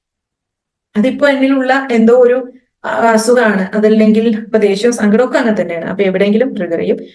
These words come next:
ഇങ്ങനെ പാസ്റ്റ് മെമ്മറീസിലൂടെ നമുക്ക് ട്രിഗർ ചെയ്യുന്നത് ഉണ്ടാവാം. അതല്ല, currently നമ്മൾ ആരെങ്കിലും എന്നെ കുറ്റം പറഞ്ഞാൽ, എന്നെ ആരെങ്കിലും ക്രിട്ടിസൈസ് ചെയ്ത് കഴിഞ്ഞാൽ അത് വല്ലാത്തൊരു ട്രിഗറാണ്, എന്റെ ഇമോഷനെ ട്രിഗർ ചെയ്യും.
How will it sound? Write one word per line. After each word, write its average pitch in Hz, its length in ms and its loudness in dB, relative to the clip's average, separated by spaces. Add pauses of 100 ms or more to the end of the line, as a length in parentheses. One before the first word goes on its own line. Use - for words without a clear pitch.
(120)
ഇങ്ങനെ 269 260 0
പാസ്റ്റ് 247 340 -2
മെമ്മറീസിലൂടെ 311 760 0
നമുക്ക് 262 460 -2
ട്രിഗർ 208 200 2
ചെയ്യുന്നത് 196 340 0
ഉണ്ടാവാം. 175 420 -6 (280)
അതല്ല, 226 560 0 (160)
currently 220 460 0
നമ്മൾ 214 200 4
ആരെങ്കിലും 202 420 0
എന്നെ 196 160 -2
കുറ്റം 202 280 -2
പറഞ്ഞാൽ, 165 240 -6
എന്നെ 226 240 -2
ആരെങ്കിലും 269 340 0
ക്രിട്ടിസൈസ് 214 460 0
ചെയ്ത് 185 220 -4
കഴിഞ്ഞാൽ 170 340 -6
അത് 214 280 -2
വല്ലാത്തൊരു 190 340 -2
ട്രിഗറാണ്, 165 400 -8
എന്റെ 196 160 -4
ഇമോഷനെ 196 460 -2 (400)
ട്രിഗർ 190 220 0
ചെയ്യും. 175 220 -2